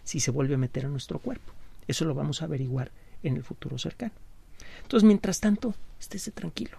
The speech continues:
Si oye por allí noticias de que no, las vacunas no van a funcionar porque los anticuerpos desaparecen, no haga caso. Mejor há-, hágale caso a los expertos. Y mientras tanto, hágale caso a las autoridades de salud.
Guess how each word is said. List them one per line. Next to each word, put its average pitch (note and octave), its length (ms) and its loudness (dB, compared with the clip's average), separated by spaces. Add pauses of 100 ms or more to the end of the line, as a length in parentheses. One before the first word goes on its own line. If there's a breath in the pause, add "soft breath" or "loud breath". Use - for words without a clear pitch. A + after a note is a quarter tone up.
(100)
Si - 160 2
oye G3+ 160 6
por E3 240 6
allí D#3+ 320 4
noticias F3 520 2
de D#3 80 0
que E3+ 120 -4
no, - 220 -6
las G#3+ 260 -4
vacunas G#3 420 -4
no C4 80 0
van A#3+ 100 4
a G3 60 2
funcionar G#3+ 440 4
porque G3+ 180 -2
los F#3 100 -4
anticuerpos F#3+ 400 -2
desaparecen, G#3 480 2 (300 loud breath)
no A3+ 80 0
haga A#3 160 0
caso. - 360 -4 (280)
Mejor D#3+ 280 2
há-, D#3+ 180 0
hágale D#3 260 2
caso - 240 -2
a D#3+ 40 0
los D3 160 -4
expertos. - 500 -4 (320 loud breath)
Y E3 60 2
mientras C#3 500 2
tanto, D#3 380 2 (320 soft breath)
hágale D3+ 340 2
caso D3 280 -2
a D3 40 0
las C3 160 -2
autoridades C3 720 -4
de C#3 100 -4
salud. - 300 -6